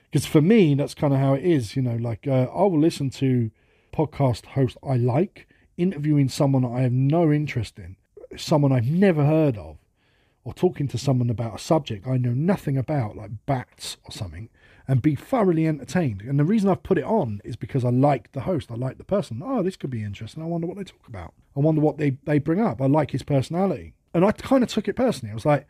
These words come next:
"All right, so there were people that literally only listened to hear about video games, nothing else. They, they weren't interested in our personalities, the humor, <laughs> nothing. They were just interested in hearing about games."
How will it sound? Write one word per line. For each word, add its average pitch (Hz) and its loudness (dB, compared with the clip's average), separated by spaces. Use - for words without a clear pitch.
"All 180 4
right, 113 -2
so 151 -2
there 226 4
were 190 2
people 156 0
that 117 -8
literally 147 2
only 139 4
listened 139 0
to 117 -4
hear 135 4
about 107 -6
video 104 -6
games, - -20
nothing 131 -2
else. - -12
They, 113 -12
they 131 2
weren't 156 6
interested 143 -2
in 120 -4
our 107 -6
personalities, 143 -4
the 120 -14
humor, 151 0
<laughs> - -20
nothing. 147 0
They 147 0
were 131 0
just 170 4
interested 135 -4
in 123 0
hearing 131 2
about 107 -2
games." 92 -12